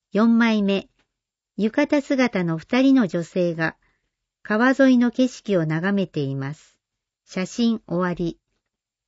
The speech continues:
長崎市あじさいコール。年中無休。八時から十九時。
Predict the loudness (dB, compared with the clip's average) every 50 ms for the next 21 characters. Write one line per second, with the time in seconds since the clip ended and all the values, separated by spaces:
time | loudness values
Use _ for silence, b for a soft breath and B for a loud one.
0 | _ _ _ _ _ _ _ _ _ _ _ _ _ 0 0 2 2 0 2 2
1 | -2 -2 -2 -8 -12 -4 -4 -4 -4 -4 _ -6 -6 -2 -2 -2 -2 0 0 2
2 | 2 0 -2 -4 -2 -2 0 0 -2 -4 -6 -10 _ _ _ _ _ _ _ _
3 | _ _ 2 6 6 8 8 6 6 4 2 2 2 0 -2 -4 -4 -6 -6 -4
4 | -2 -2 -2 -2 -4 -8 _ _ _ _ _ _ _ _ _ _ -6 -6 -2 0
5 | 0 0 0 -2 -2 0 -2 -2 -2 -2 -2 -2 0 2 2 2 0 0 -2 -2
6 | 0 0 -4 -6 -6 _